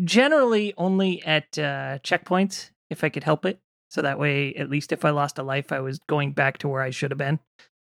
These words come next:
Not always the case. There were a few points where I had to get a little, uh, <laughs> a little more liberal with my save states,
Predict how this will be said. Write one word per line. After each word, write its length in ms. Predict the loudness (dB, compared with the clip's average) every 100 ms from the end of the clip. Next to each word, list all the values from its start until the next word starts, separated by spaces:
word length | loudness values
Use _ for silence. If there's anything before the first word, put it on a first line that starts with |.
| _ _ _ _ _ _ _ _ 2
Not 220 | 6 6
always 280 | 6 4 0
the 80 | 0
case. 340 | 2 2 2
There 120 | 2
were 120 | 4
a 40 | 4
few 160 | 0
points 320 | 0 2 2 4
where 80 |
I 60 | 2
had 100 | 2
to 60 | 0
get 120 | 0
a 40 |
little, 300 | 0 0 2
uh, 240 | 2 2 0 -6
<laughs> 140 | _ -6
a 880 | -6 -8 -14 -14 -14 -16 -2 2 4
little 280 | 2 2 2
more 160 | 4 4
liberal 480 | 4 4 4 4 4
with 160 | 2
my 120 | 2
save 260 | 2 0 0
states, 340 | 0 0 -2